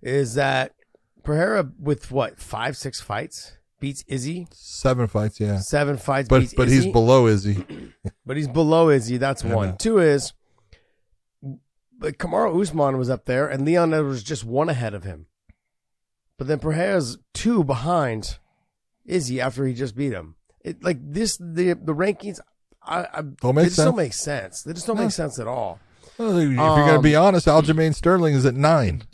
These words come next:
Speaker 1: Exactly, and Aljo should be higher.
Speaker 2: Hell yes, he should.
Speaker 1: Should be way higher. I don't understand how you have the pound for pound rankings, and then you don't have your champions one through whatever, however many titles there are. You know,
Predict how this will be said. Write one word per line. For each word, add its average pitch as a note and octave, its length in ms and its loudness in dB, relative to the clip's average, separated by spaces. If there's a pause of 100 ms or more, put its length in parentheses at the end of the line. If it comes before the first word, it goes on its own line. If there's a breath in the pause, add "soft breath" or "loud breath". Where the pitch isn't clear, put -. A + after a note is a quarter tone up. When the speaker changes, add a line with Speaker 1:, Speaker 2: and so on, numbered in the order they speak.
(260)
Speaker 1:
Exactly, D#3+ 580 2
and C3+ 80 -4
Aljo D#3 300 2
should E3 140 -6
be F#3+ 80 2
higher. F3+ 400 -4 (280)
Speaker 2:
Hell C#3+ 240 2
yes, F3 280 4
he B2+ 80 4
should. G#2+ 180 0
Speaker 1:
Should F2+ 100 0
be F#3+ 100 -2
way G3+ 200 0
higher. A#2 340 -4 (220 soft breath)
I E3+ 120 0
don't C4 140 6
understand A3 400 0
how F#3 100 0
you F#3 260 0
have D#3+ 280 0
the D3+ 80 -6
pound D#3+ 320 2
for - 60 -10
pound D3+ 180 0
rankings, D#3+ 540 -4
and D3 80 -10
then D#3 100 -2
you E3 60 -4
don't F#3+ 160 -2
have D#3 240 -4
your C#3+ 180 -2
champions C3 840 -4 (540)
one C3+ 300 2
through B2 440 -2
whatever, A2 480 -4
however A2 220 -6
many G#2 140 -6
titles G2 360 -10
there F#2 120 -10
are. F#2+ 180 -12 (380)
You A#2 140 -8
know, B2 180 -8